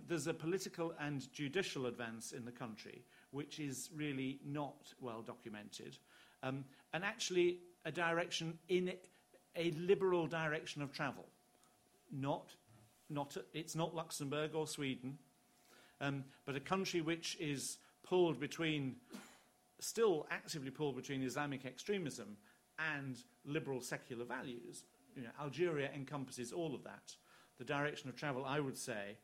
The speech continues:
i-, is substantially a liberal one. Um, prison reform is very well advanced. Um,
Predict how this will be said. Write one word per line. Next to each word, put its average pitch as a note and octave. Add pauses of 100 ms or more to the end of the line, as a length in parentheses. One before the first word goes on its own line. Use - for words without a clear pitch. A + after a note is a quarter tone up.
(280)
i-, B2
is A#2+
substantially A#2
a A2
liberal B2
one. C#3+ (380)
Um, A#2+ (440)
prison D3+
reform B2+
is A2+
very B2+
well G#2
advanced. G#2 (440)
Um, B2